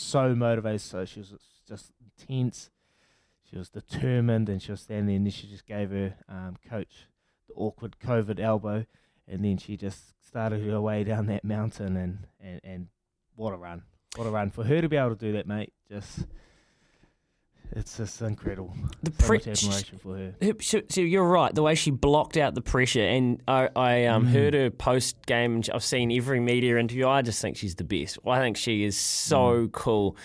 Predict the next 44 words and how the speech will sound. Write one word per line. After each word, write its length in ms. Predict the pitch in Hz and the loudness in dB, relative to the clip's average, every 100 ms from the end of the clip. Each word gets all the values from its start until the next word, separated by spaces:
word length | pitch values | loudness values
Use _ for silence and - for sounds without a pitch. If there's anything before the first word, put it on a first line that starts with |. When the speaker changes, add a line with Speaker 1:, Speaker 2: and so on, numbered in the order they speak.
| - | -8
Speaker 2:
and 80 | 120 | -2
I've 100 | 117 | 0
watched 260 | 151 101 - | 2 2 0
every 260 | 147 139 | 0 2
interview, 300 | 135 135 117 - | 0 0 0 0
and 100 | 147 | 2
what 120 | 185 | 2
she 140 | - 147 | 0 0
said 300 | - 190 165 | 2 0 2
was, 320 | 147 127 - - - - _ | 0 0 -4 -16 -20 -20 _
"Well, 380 | 175 190 185 - - _ - _ _ - | 0 2 2 -2 -8 _ -20 _ _ 0
I 160 | 165 165 | 2 4
knew 640 | 165 175 208 208 202 180 | 4 4 4 4 2 0
that 320 | - 156 131 - | 2 2 2 0
if 180 | 135 147 | 0 2
I 220 | 143 139 | 4 4
did 320 | 117 156 160 | 2 0 2
my 260 | 139 123 120 | 4 4 6
run, 500 | 107 131 95 87 82 - | 6 6 4 2 -2 -2
I 140 | 117 110 | 0 0
could 260 | - 107 90 | 0 -2 0
win, 340 | 123 113 71 104 | 0 0 0 2
and 200 | 110 110 | 4 6
Speaker 1:
Mm. 20 | |
Speaker 2:
no 180 | 127 127 | 4 4
one 200 | 139 127 | 4 2
could 180 | 120 98 | 0 -2
do 220 | 131 120 | 0 0
it." 80 | 85 120 | 0 2
You 60 | |
know, 100 | 127 | 2
like, 140 | 135 113 | 2 2
she's 180 | 135 | 0
like, 240 | 151 113 - - - - | 2 2 0 -12 -10 0
"All 260 | 170 196 | 4 6
I 100 | 180 | 6
had 180 | 160 147 | 4 2
to 60 | 113 | 0
do 400 | 104 156 110 87 | 4 4 4 2
was 180 | 117 104 | 0 2
go 240 | 123 113 | 4 4
and 160 | 95 90 | 2 2
do 220 | 175 131 | 2 2
it." 140 | - | -2